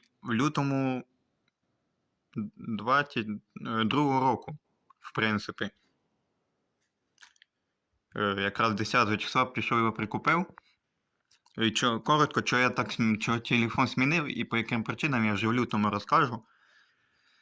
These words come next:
В принципі, затягувати довго я не буду, я просто коротенько вам показав, що в мене є з електроніки, що лишилося, а що зм-, змінилося.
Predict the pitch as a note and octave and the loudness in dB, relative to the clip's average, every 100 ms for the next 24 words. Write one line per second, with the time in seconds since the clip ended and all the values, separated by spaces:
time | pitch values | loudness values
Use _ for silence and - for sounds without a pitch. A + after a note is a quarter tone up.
0 | _ _ B2 C3+ B2+ A2+ B2+ A#2 G#2+ A#2+ | _ _ -2 0 -2 2 4 6 4 2
1 | A#2+ C3 A#2+ G#2+ A2+ G#2+ G#2 A#2+ A#2 A2+ | 4 4 4 2 2 2 2 2 4 4
2 | A2 D3 E3+ A2+ - A#2+ A2 - A#2 B2+ | 2 2 0 0 -2 -2 -2 -2 -2 0
3 | A2+ A2 G#2 - - B2+ F3 - B2 B2 | 0 0 -2 -2 -2 0 2 2 2 4
4 | A#2 G2+ G#2+ A2 D#3 E3 A#2 A2+ B2 A2 | 2 4 2 0 0 0 0 0 2 2
5 | - D#3+ A#2+ G#2 G#2 - A#2+ A#2 A2+ G#2+ | 2 2 2 0 0 2 2 2 2 2
6 | G2 - - G#2 G#2+ A2+ G2+ - B2 A#2+ | 0 -6 -4 0 2 2 0 0 2 4
7 | G2+ F#2 - C#3 | 2 0 -6 -12